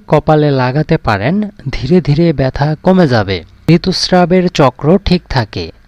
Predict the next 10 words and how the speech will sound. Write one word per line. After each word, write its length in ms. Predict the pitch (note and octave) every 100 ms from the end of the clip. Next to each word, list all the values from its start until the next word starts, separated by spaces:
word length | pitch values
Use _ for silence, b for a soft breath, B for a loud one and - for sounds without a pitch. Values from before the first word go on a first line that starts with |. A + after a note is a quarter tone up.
| -
যাদের 440 | C3 D3 C3 C3+
ঋতুস্রাবের 680 | C#3 C#3+ E3 - E3+ E3 E3+
সময় 480 | D#3+ - A2 G#2+ - B B B -
তলপেটের 600 | E3 E3+ - F3 F3 D#3
ব্যথা 380 | A#2+ B2 - D#3
হয়, 400 | - A#2+ B2 B2+ -
তারা 220 | - C3+ B2
আদা 340 | B2 B2+ D#3+
সেদ্ধ 500 | - E3+ D3+ D#3 F3 -
পানিতে 520 | C3 A#2 A#2 - G3+